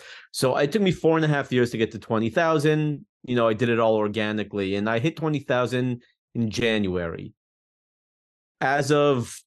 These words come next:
two minutes before the show, I'm now at thirty-five thousand, just under thirty-five five. Uh, I've gained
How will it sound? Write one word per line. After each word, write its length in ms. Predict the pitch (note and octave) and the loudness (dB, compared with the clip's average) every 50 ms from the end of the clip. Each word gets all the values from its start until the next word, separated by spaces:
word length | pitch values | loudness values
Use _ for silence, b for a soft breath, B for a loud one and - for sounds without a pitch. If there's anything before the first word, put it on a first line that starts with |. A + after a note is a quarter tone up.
| _ - | _ -6
two 180 | - - E3 D#3+ | 0 2 4 4
minutes 360 | D#3 D3+ D3+ D3+ C3+ - - | 4 4 4 2 0 0 -2
before 400 | - C3 B2 - C#3 C3 C3 B2+ | -2 -2 0 0 2 2 2 2
the 120 | A#2 B2 | 2 0
show, 720 | A#2+ - - B2+ A#2+ A#2 A#2 A#2 A#2 A2+ - - B2+ A#2 A2+ - | -2 -2 0 0 2 2 2 2 2 2 0 0 -2 -4 -6 -8
I'm 140 | B2+ C3 B2+ | -6 -4 -2
now 260 | B2 B2 A#2+ A#2+ A#2 | -2 0 0 0 0
at 160 | A2 A2+ - _ - | -2 -4 -6 _ -6
thirty-five 600 | C3 C3 C3 C3 - - C3+ A#2+ A#2+ A#2 G#2 - | -4 -4 -4 -4 -4 -2 0 0 0 0 -2 -6
thousand, 920 | - _ - A#2 A2+ A2+ A2+ A2 G#2 A2 A2 A2 A2 G#2+ G#2 G#2 G2+ G2+ - _ | -10 _ -2 0 0 0 0 -2 -4 -4 -4 -4 -4 -2 -4 -4 -4 -6 -10 _
just 280 | - C#3+ C3+ B2 - C#3+ | -2 -2 -2 0 0 -2
under 180 | C3+ B2+ B2 | 0 0 -2
thirty-five 640 | A#2+ - - B2 A#2 A2+ - A#2+ A2 A2 G#2+ G#2 - _ _ _ _ _ | -4 -2 -2 -2 -2 -2 -2 0 0 0 -2 -2 -6 _ _ _ _ _
five. 420 | - G#2 F2+ D#2+ D2 D2 - _ _ _ _ _ _ _ _ _ _ _ _ _ _ _ _ _ _ _ _ _ _ _ _ _ _ _ _ _ - | -2 -2 -2 -2 -4 -8 -18 _ _ _ _ _ _ _ _ _ _ _ _ _ _ _ _ _ _ _ _ _ _ _ _ _ _ _ _ _ -2
Uh, 240 | B2 A#2+ - - - - _ - | 0 0 0 -2 -4 -8 _ -2
I've 240 | C3 C3+ C3 A#2 G#2 G2+ G2 _ _ _ _ _ _ _ - | 0 0 0 -2 -6 -14 -18 _ _ _ _ _ _ _ -2
gained 600 | C3+ C3 C3 C3+ C3+ C3 C3 C3 B2+ C3 C#3 D3+ | 0 0 2 2 0 0 -2 -4 -6 -8 -10 -12